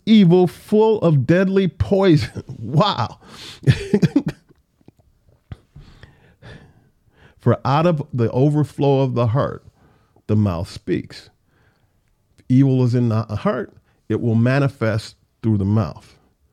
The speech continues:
And then from the mouth, it will direct the body. With the tongue, we bless the Lord, we bless our Lord and Father, and with it, we curse people who are made in God's likeness. So we bless and curse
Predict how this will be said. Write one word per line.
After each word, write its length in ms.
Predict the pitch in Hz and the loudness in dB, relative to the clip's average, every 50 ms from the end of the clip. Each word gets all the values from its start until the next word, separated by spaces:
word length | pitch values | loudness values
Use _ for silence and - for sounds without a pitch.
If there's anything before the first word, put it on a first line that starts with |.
| _ _ _ _ _ _ _ _ _ _ _ _ _ _ - | _ _ _ _ _ _ _ _ _ _ _ _ _ _ -6
And 140 | - 104 104 | -4 -2 -2
then 120 | 104 98 | -2 -4
from 340 | 98 - - - 127 139 151 | -6 -8 -4 -2 2 4 4
the 80 | 139 123 | 4 6
mouth, 420 | 117 120 135 135 104 98 107 110 - _ - _ - | 6 4 4 2 2 0 -2 -6 -8 _ -18 _ -6
it 180 | 110 - - | -6 -4 -2
will 100 | 113 110 | -2 -4
direct 600 | 104 101 104 101 98 101 107 107 101 - _ - | -2 -2 -2 -2 0 0 -2 -2 -2 -6 _ -10
the 80 | - 98 | -6 -4
body. 440 | 98 101 95 90 87 98 - - - _ _ _ _ _ _ - _ _ _ _ _ _ _ _ _ _ _ _ _ _ _ _ _ _ _ _ _ _ _ _ _ _ _ _ _ _ _ _ _ - - - - - _ _ _ _ _ _ _ _ _ _ _ _ _ _ - | -4 -2 -4 -4 -6 -10 -14 -18 -20 _ _ _ _ _ _ -20 _ _ _ _ _ _ _ _ _ _ _ _ _ _ _ _ _ _ _ _ _ _ _ _ _ _ _ _ _ _ _ _ _ -20 -20 -20 -20 -20 _ _ _ _ _ _ _ _ _ _ _ _ _ _ 0
With 140 | 151 156 | 2 4
the 80 | - 135 | 4 2
tongue, 360 | 117 - 170 170 190 208 196 | 2 4 2 2 4 4 4
we 120 | 175 147 131 | 4 4 4
bless 280 | 110 131 147 165 160 | 4 2 2 2 0
the 140 | - - 143 | 0 0 2
Lord, 300 | 135 143 151 160 160 - - | 4 4 4 4 2 2 4
we 80 | 123 127 | 4 4
bless 300 | 120 120 139 156 156 - | 4 4 4 2 2 2
our 140 | 147 131 127 | 2 2 4
Lord 260 | 123 131 135 143 143 | 4 4 4 4 4
and 120 | 147 139 - | 4 2 2
Father, 400 | - 113 107 104 98 110 110 110 - - - - - - - - | 2 2 2 2 2 2 0 0 -4 -12 -20 -20 -20 -20 -18 -8
and 220 | - - 113 113 135 | 0 4 6 6 8
with 160 | 175 196 185 | 6 6 4
it, 140 | 185 120 110 | 2 2 4
we 100 | 139 139 | 2 2
curse 340 | - - - 196 226 208 - | 2 2 2 2 2 0 -2
people 460 | - - 139 131 - 135 143 143 135 | 2 2 2 2 4 2 4 6 6
who 140 | 139 139 131 | 6 6 6
are 180 | 131 127 127 | 6 6 6
made 300 | 131 135 143 151 156 156 | 6 6 6 6 4 4
in 100 | 151 139 | 4 4
God's 400 | 120 143 147 151 156 160 151 147 | 4 2 2 2 2 0 -2 -2
likeness. 540 | 175 214 220 190 131 92 - 95 - - - _ _ _ - _ _ _ | -2 -2 -2 -2 -4 -4 -6 -10 -16 -18 -20 _ _ _ -20 _ _ _
So 140 | - - 139 | -2 2 4
we 140 | 143 151 | 4 4
bless 360 | 139 127 147 170 175 185 - - | 4 4 2 2 0 0 -2 -2
and 300 | - 175 208 233 233 - | -2 0 0 0 0 -2
curse 400 | - 165 147 147 160 156 - | 0 0 2 2 2 -2 -4